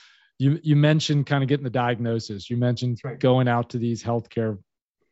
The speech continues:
Speaker 1: uh, facilities and, and providers. So what are, um, some of the diagnostic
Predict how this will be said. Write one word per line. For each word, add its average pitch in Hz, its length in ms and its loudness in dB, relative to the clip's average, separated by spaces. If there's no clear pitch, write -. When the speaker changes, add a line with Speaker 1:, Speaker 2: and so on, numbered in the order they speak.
Speaker 1:
uh, 104 360 -4
facilities 139 800 4
and, 117 180 -4
and 120 160 -8
providers. 117 540 0
So - 180 2
what 180 380 6
are, 147 640 2
um, 127 220 -4
some 143 160 -2
of 139 40 2
the 127 60 2
diagnostic 123 760 0